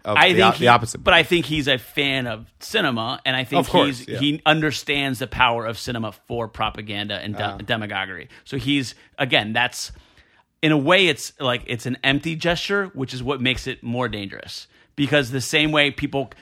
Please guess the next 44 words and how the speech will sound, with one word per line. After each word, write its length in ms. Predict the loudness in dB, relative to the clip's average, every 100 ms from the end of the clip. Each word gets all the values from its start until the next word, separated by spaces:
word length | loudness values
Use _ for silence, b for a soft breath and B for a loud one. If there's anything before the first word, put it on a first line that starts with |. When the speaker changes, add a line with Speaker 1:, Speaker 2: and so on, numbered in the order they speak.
| b b
Speaker 2:
decide 520 | -8 -4 0 4 2 2
what 200 | -4 -6
the 60 |
Joker 420 | -6 -2 -2 -2 -6
is 260 | -4 -4
to 160 | -6 -4
them, 320 | -2 -2 -2
you 160 | -4 -4
can 200 | -4 -6
decide 580 | -8 -6 -2 -2 -4
what 220 | -8 -10 -10
that 300 | -6 -4 -4 -6
use 500 | -10 -10 -10 -14 -18 b b b b 0
of, 400 | 0 0 -8 _
like, 320 | -6 -4 -4 -6
imagery 460 | -4 -4 -4 -4 -4
and 100 | -4
music 440 | -4 -4 -6 -6
and 200 | -10 -10
everything 360 | -8 -6 -6 -6
that 160 | -6 -6
the 60 |
movie 300 | -4 -4 -4
does 420 | -10 -8 -6 -6 -6
to 120 | -6
you 200 | -4 -6
emotionally, 680 | -6 -8 -10 -8 -4 -4 -6 -10
Speaker 1:
Mm-hmm. 460 | -10 -10 -12 -14
Speaker 2:
w-, 180 | -14 -14
you 300 | -14 -6 -6
can, 380 | -4 -4 -4 -8
you, 200 | -10 -12 -6
it 160 | -8
can, 280 | -6 -10 -10 -10
it 140 | -10
can 100 | -6
be 80 | -6
whatever 280 | -2 -2 -4
story 320 | -4 -4 -4
you 100 | -6
want 200 | -8 -10
it 120 | -12
to 80 | -12
be. 220 | -12 -12